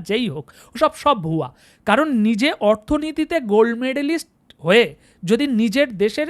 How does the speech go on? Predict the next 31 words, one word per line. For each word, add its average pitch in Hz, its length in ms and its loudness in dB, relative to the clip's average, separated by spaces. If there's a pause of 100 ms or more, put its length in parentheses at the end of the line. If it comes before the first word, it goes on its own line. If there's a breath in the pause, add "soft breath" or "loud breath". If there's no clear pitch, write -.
(100)
এইটুকু 302 480 -2
একটা 302 320 -4
অর্থনীতি 285 680 -6 (240 soft breath)
সামলাতে 277 520 -2
না 214 180 -2
পারে, 185 220 -2 (260 soft breath)
তাতে 240 260 2 (100)
উন্নত 285 420 0
কিছু 311 320 -6
না 233 200 -2
করতে 247 340 -4
পারে, 165 220 -6
ভালো 170 340 2
কিছু 349 260 -6
না 277 160 -2
করতে 247 340 -4
পারে, 160 240 -10 (260 loud breath)
বিগত 277 380 4
দশ 226 340 0
মাস 285 200 -6
ক্ষমতায় 233 480 -2
থেকে, 220 260 -4
দেশের 254 320 -4
সর্বোচ্চ 262 720 -4
ক্ষমতায় 277 480 -4
থেকে 214 320 -8 (280 loud breath)
তিনি 294 160 -6
যদি 302 240 -4
দশ 208 340 0
মাসে 240 280 -8 (320 soft breath)
একটা, 202 480 -4